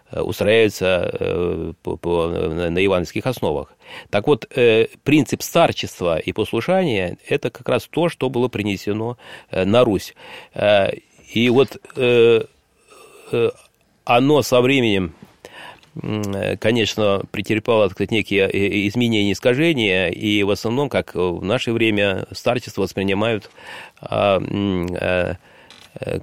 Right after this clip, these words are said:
как, э, те плоды, э, которые,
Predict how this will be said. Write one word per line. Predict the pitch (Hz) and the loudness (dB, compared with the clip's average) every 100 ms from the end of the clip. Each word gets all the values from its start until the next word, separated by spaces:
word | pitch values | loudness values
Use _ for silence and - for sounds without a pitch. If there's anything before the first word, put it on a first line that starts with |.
| - - | -10 0
как, | 117 110 - 123 | 2 2 0 2
э, | 107 107 104 95 87 - _ - _ _ _ _ | 6 6 6 4 -2 -14 _ -20 _ _ _ _
те | - 135 139 120 - 113 107 | 0 4 6 6 2 -2 0
плоды, | 117 113 110 156 170 | 2 4 4 4 4
э, | 127 107 104 101 | 4 2 2 0
которые, | - 98 - 135 123 113 | 0 -2 0 0 4 4